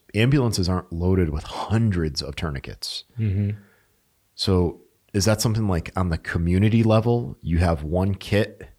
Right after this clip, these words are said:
Speaker 1: that, like, in the worst case scenario, you show up and there's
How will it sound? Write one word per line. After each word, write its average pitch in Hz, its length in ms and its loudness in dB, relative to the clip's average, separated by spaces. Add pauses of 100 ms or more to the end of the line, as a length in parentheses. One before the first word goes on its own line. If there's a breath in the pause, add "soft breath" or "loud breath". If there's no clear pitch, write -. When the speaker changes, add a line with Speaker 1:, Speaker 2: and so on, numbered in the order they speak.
(400)
Speaker 1:
that, 85 420 -2 (920)
like, 73 240 -10
in 90 180 -4
the 87 80 -2
worst 92 260 0
case 101 200 2
scenario, 87 440 0
you 82 120 0
show 87 260 -2
up 87 160 0
and 82 100 -6
there's 78 400 -6